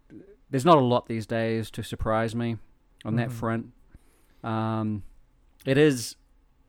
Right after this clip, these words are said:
Speaker 1: I feel they, they managed to take an old trope and
Speaker 2: Mm-hmm.
Speaker 1: just introduce something new. This new
Speaker 2: Yeah.
Speaker 1: element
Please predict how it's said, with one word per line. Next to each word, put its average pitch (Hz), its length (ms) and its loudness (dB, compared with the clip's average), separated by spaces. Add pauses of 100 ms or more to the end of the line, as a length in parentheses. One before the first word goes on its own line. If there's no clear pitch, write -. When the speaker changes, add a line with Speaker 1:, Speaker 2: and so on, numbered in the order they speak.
Speaker 1:
I 147 140 6
feel 156 500 2 (140)
they, 135 280 -2
they 139 140 -2
managed 139 560 -2
to 127 340 -2 (380)
take 139 260 0
an 135 120 2
old 135 320 0 (260)
trope 135 500 -4 (240)
and 107 260 -4
Speaker 2:
Mm-hmm. 113 80 -4
Speaker 1:
just 117 180 -8
introduce 120 580 -6
something 113 480 -8 (640)
new. 110 360 2 (320)
This 113 160 -8
new 127 140 4
Speaker 2:
Yeah. 101 100 -2
Speaker 1:
element 110 400 -2